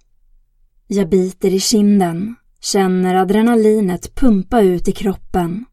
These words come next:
Stirrar på den vita stora trädörren. Atelier Amour. Det är här.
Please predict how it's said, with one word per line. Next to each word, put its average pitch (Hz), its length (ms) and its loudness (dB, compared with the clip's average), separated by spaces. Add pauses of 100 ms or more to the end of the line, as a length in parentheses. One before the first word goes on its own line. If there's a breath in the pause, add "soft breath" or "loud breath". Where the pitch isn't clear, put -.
(340)
Stirrar 180 680 2
på 190 160 -4
den 208 180 0
vita 202 500 0
stora 180 500 0
trädörren. 185 920 -2 (640)
Atelier 185 920 0
Amour. 196 460 2 (1080)
Det 196 160 0
är 175 60 -2
här. 170 360 -6